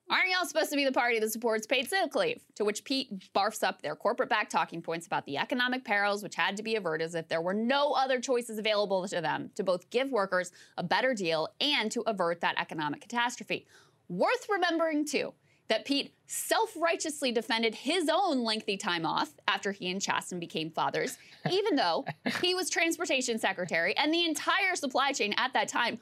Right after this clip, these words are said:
Speaker 1: was totally effed. Also worth noting that I saw a level of outrage when Pete's time off was attacked that I have not seen matched by a level of outrage when the time off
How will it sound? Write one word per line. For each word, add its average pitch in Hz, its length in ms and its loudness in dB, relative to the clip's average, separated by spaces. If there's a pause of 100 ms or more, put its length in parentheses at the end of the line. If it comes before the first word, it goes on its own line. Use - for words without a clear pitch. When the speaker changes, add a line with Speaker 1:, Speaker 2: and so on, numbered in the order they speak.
(120)
Speaker 1:
was 262 260 -2 (140)
totally 294 640 0
effed. - 360 -4 (340)
Also 269 260 2
worth 220 220 0
noting 175 440 0
that 202 140 0
I 214 60 2
saw 247 260 0
a 277 40 0
level 339 320 2
of 269 160 -2
outrage 185 520 -2
when 208 180 -2
Pete's - 360 -4
time 269 240 0
off 185 180 2
was 185 140 -6
attacked 415 400 -2 (280)
that 381 120 2
I 403 140 2
have 440 280 2
not 285 280 0
seen 208 260 0
matched 247 500 0 (120)
by 214 180 2
a 233 80 2
level 202 300 0
of 185 160 -2
outrage 165 480 0
when 214 160 -4
the 233 100 -4
time 269 300 0
off 220 180 2